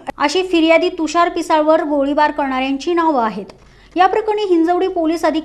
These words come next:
तपास करतायत. पोलिसांनी दिलेल्या माहितीनुसार फिर्यादी तुषार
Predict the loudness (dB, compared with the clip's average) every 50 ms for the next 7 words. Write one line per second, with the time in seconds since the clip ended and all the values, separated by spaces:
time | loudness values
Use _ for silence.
0 | -4 -4 -4 -4 -4 -6 -6 -8 -10 -8 -8 -10 -10 -12 -16 _ _ _ -4 0
1 | 2 2 2 2 0 -2 -2 -2 -4 -2 -2 0 0 0 0 0 0 0 -2 -2
2 | -2 -2 -2 0 0 0 0 0 -2 -2 -2 0 0 0 0 -2 -4 -6 -6 -8
3 | -8 -8 -6 -2 0 0 0